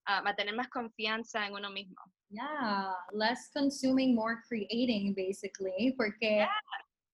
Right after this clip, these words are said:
Speaker 2: Sí, porque a todos nos pasa. Yo, por ejemplo, puedo decir igualmente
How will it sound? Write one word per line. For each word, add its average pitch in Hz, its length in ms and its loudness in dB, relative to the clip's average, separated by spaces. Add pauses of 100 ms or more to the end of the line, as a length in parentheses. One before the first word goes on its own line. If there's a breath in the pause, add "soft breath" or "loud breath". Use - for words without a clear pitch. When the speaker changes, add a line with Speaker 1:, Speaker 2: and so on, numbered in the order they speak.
(120)
Speaker 2:
Sí, 320 440 2
porque 226 680 2
a 254 80 2
todos 262 220 4
nos 311 220 2
pasa. 208 640 2
Yo, 226 180 2
por 254 140 0
ejemplo, 262 340 4
puedo 233 240 0
decir 233 320 -4
igualmente 220 840 -6